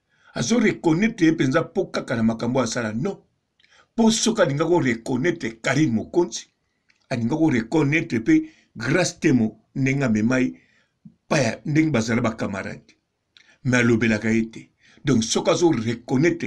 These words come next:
Karine, po Karine aza numéro un. Problème yango, yango wana. Alors, Afi Laura ayebi bien. Karine aza numéro un. Numéro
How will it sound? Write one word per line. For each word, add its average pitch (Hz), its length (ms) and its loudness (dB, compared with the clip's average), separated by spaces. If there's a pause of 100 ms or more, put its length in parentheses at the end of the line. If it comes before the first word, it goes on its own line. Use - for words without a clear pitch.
(100)
Karine, 170 360 -4 (340)
po - 140 0
Karine 131 400 0
aza 131 200 0
numéro 120 560 0
un. 143 160 -2 (1000)
Problème 139 480 0
yango, 107 240 -2
yango - 280 -8
wana. - 200 -10 (1200)
Alors, 160 480 4 (500)
Afi 196 380 2
Laura 175 340 4
ayebi 120 580 2
bien. 117 420 0 (540)
Karine 165 440 0
aza 123 480 -2 (140)
numéro 120 580 0
un. 127 160 2 (580)
Numéro 131 600 2